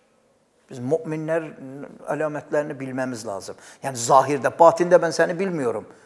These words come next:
Senin ne imanın var. Ama zahire bir şöyle bir bakalım. Diyelim ki bu otuz milyon insan Erbe'ine gittiği zaman bunların, e, vasıfları yerlerine, yani hangi çerçeveye oturtabilirim? Niye buraya gitmişler? Neyi kastetmiş gitmiş?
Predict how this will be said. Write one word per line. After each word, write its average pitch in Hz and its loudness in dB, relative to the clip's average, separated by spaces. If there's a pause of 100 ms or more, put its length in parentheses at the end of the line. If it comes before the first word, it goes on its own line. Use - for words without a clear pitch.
Senin 131 -4
ne 135 -4
imanın 120 -2
var. 107 -8 (280)
Ama 233 4
zahire 202 2
bir 190 -6
şöyle 185 -2
bir 165 -8
bakalım. 151 2 (320)
Diyelim 165 2
ki 120 -12
bu 151 -4
otuz - -2
milyon 151 -2
insan 156 -4
Erbe'ine 139 -2
gittiği 135 -10
zaman 127 -4 (300)
bunların, 196 -2 (360)
e, 143 -6 (100)
vasıfları 175 2
yerlerine, 147 4
yani 139 -2 (160)
hangi 220 -2
çerçeveye 123 0
oturtabilirim? 107 -10 (300)
Niye 180 6
buraya 139 0
gitmişler? 113 -10
Neyi 160 -2
kastetmiş 165 -2
gitmiş? 202 -10